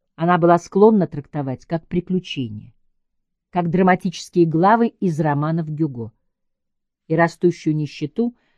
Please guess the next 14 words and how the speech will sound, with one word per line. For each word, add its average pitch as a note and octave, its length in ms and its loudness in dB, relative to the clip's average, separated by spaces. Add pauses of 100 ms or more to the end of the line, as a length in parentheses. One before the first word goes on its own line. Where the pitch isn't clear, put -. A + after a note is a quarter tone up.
(180)
и D#3 100 0
квартиру, G#3 720 0 (380)
быстро F3 460 2
превращающуюся E3+ 1200 2 (300)
в - 100 -20
собственный E3 760 -2
остов, D3+ 520 -4 (240)
и F3+ 200 4
попытки G3+ 440 0
распродать F#3 880 2
всё, - 240 4
что G3 220 -2
можно F#3 360 2
счесть - 600 -2